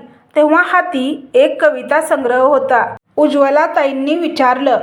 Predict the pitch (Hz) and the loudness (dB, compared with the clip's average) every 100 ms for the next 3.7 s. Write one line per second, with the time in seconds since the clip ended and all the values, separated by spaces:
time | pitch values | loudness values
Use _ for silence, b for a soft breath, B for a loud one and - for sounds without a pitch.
0 | - - _ - 339 349 381 - 392 415 | -6 -18 _ -2 0 2 0 0 -2 0
1 | 415 330 269 302 330 330 330 302 294 294 | 0 0 2 2 2 -2 0 0 0 -2
2 | 262 247 262 B B - - 302 254 285 | -2 -2 -4 B B -8 -2 2 2 0
3 | 294 269 - 302 302 302 302 | -2 -2 0 2 4 4 2